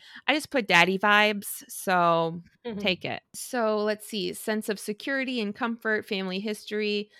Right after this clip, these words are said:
Speaker 1: customs and traditions, and that's with Cancer and the moon. And my Cancer is in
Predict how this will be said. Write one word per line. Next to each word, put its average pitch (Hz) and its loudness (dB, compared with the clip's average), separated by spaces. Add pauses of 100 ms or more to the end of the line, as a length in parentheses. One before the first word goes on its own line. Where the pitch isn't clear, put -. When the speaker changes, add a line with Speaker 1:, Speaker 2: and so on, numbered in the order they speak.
(200)
Speaker 1:
customs 214 -6
and 190 -4
traditions, 180 -6
and 185 -4
that's 190 0
with 185 -4
Cancer 160 -4 (420)
and 170 -2
the 165 -2
moon. 196 0
And 170 -4
my 190 2
Cancer 165 -4 (560)
is 165 -2 (360)
in 160 -2